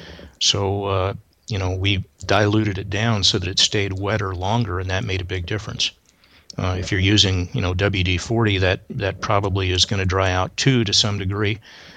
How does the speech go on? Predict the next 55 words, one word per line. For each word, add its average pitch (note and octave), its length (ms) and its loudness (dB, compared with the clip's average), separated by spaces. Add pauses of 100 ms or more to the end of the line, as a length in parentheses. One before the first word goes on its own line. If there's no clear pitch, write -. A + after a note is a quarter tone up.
(120)
But, G#2+ 380 -6
uh, F#2+ 260 -2 (120)
keep, - 340 0
keep A#2 260 -4
working A#2 360 -2
at G#2 160 0
it, C3 120 -4 (280)
and, G2 380 -4
uh, F#2+ 160 -4
don't G#2 280 0
give G2 180 2
up. A#2+ 240 0 (540)
Your G#2 260 0
alternative G2 540 2
is F2+ 200 2
either, G2 360 -2
uh, F#2+ 180 -4 (540)
a - 80 -6
long G#2 340 2
walk G#2+ 260 2
into G2+ 180 -2
town A2 360 2
or, F#2+ 140 2 (180)
you A2+ 100 -6
know, F#2 140 -2
call G#2 320 4
in G#2 60 4
the F#2+ 100 0
wrecker G#2 280 0
to F#2+ 80 -4
come G2+ 200 -4
out G2 140 -2
and G2 80 -6
help A#2 240 -4
you. G2 100 -6 (680)
You G#2+ 140 0
work C#3 220 2
on C3+ 120 8
this A2 200 8
long A2+ 240 4
enough, F#2+ 400 0 (480)
and, G2 360 -4
you G#2 60 -2
know, G2 140 0
if - 160 -6
you G#2 80 -2
get G#2 160 0
stuck - 320 2
at - 80 -4
one A2 240 0
point, B2 360 0
you G#2+ 120 -2
step - 300 0
back A2 360 -2
and G2 140 -6